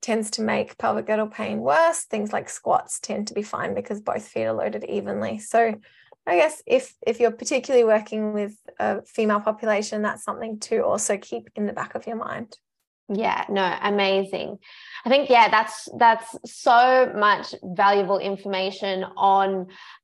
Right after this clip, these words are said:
Speaker 2: um, training women throughout their pregnancy. Let's switch gears and talk a little bit about postpartum, because obviously you do a lot of work with postpartum mothers, particularly in that sort of six to eight weeks after giving birth and before returning to exercise.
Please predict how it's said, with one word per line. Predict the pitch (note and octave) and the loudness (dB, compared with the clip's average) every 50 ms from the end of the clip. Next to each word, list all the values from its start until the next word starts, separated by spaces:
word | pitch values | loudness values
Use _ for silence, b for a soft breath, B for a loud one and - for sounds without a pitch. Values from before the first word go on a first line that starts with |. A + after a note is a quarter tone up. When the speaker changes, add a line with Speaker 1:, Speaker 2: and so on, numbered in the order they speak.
| - | 0
Speaker 2:
um, | G#3+ A3 G#3+ G3+ G3 F#3 F#3+ F#3+ | 2 4 4 4 4 2 0 -4
training | F#3 - - G3+ G3+ G3 G3 F#3+ | -6 -6 -6 -4 -4 -2 -2 -2
women | F#3 F#3 F#3 F#3 F#3+ F#3 - | -2 -2 -4 -4 -6 -8 -8
throughout | - G#3 G3 - - - - E3+ E3 - - | -6 -4 -4 -4 -2 0 2 2 2 4 4
their | A#3 A#3 A#3 A#3 | 6 6 6 4
pregnancy. | A#3 B3+ A#3+ A#3 B3+ B3+ B3 C#4+ D4 | 2 -2 0 0 -2 -4 -2 -2 -2
Let's | C#4+ C#4+ D4 - | -2 -2 -6 -6
switch | - F#4 F4 - - - | -6 -6 -6 -6 -8 -4
gears | A3 G#3+ A3+ A#3 A#3+ A#3+ A#3+ A3 - | 0 0 2 2 2 2 0 -2 -6
and | - A3 A3 A3 A3 G#3 | -6 -6 -6 -6 -8 -8
talk | - G3+ G#3 G3 G3+ G3 - | -4 0 0 0 0 0 -2
a | - G3+ | -2 0
little | F#3+ F#3+ F#3+ G3+ G3+ | 0 0 0 -2 -2
bit | F#3+ G#3 G3 - - | -2 -2 -4 -4 -4
about | - G3 F#3 F#3+ F#3+ F#3 F3+ F3 - - - - | -6 -6 -4 -2 0 0 2 0 -2 -6 -12 -16
postpartum, | - - A3+ F#3 F#3+ - - - - F#3+ D#3 - - - | -12 -8 -6 -6 -6 -8 -12 -6 -4 -4 -4 -4 -6 -12
because | - - G#3+ G3+ | -14 -12 -10 -8
obviously | - F#3 G3+ G3+ G3+ - A3 | -6 -6 -6 -4 -4 -2 -2
you | A3 G#3 | -2 0
do | G#3 G#3 | 0 2
a | G#3 | 2
lot | G3 F3+ F3+ F3+ F#3 | 2 2 0 0 -2
of | F3 | -2
work | F3+ F3+ F3 E3+ E3+ - - | 0 -2 -2 -2 -2 -6 -10
with | E3+ E3+ F#3 F3+ E3 E3+ | -6 -4 -4 -4 -6 -8
postpartum | _ - G#3+ F3+ F#3 - - - F#3 F3 E3+ F3 F3 | _ -8 -8 -8 -8 -8 -6 -2 0 0 0 0 0
mothers, | F3 F3 E3 E3+ E3+ E3+ - | 0 0 0 0 -2 -4 -6
particularly | - G3 - _ - - - A#3 A3+ - G3+ F#3 F#3 F#3+ F#3 F#3 F#3 F#3 B B B B B B B | -10 -14 -14 _ -18 -10 -10 -10 -6 0 2 4 6 6 6 4 2 0 B B B B B B B
in | G#3+ G#3 G#3 | 2 2 4
that | G#3 F#3+ F#3 F#3+ | 4 2 2 0
sort | G3+ F3+ | 0 -2
of | F3 E3+ | -2 -2
six | - - F3+ F#3 - | -2 -6 -6 -4 -4
to | - - | -2 -2
eight | F3 E3+ - | -2 0 0
weeks | - F3+ F3 E3+ - - - | 0 0 0 -2 -6 -4 0
after | G3 F#3+ F#3+ F#3 - - - F#3+ F3+ F3+ F3 F3+ F3 | 0 0 0 -2 -8 -2 0 2 4 4 2 2 -2
giving | F3+ F3 F#3 F#3 | -4 -4 -4 -4
birth | E3+ E3+ E3 - - - | -4 -4 -4 -4 -6 -8
and | F3+ F3 | -8 -8
before | F3 G#3 - _ - F#3 F3+ F3+ F3 F3 - | -8 -10 -10 _ -2 0 2 2 2 2 2
returning | - F3 F3 - - F3+ F3+ F3 F3 E3+ E3+ F3 | 0 -2 -2 -2 -4 -4 -4 -4 -4 -6 -8 -8
to | - - - | -8 -4 -4
exercise. | F3+ F#3 - - F#3+ F#3 - - - - - - - B3 | -4 -4 -4 -12 -12 -8 -4 -4 -2 -2 -2 -2 -4 -6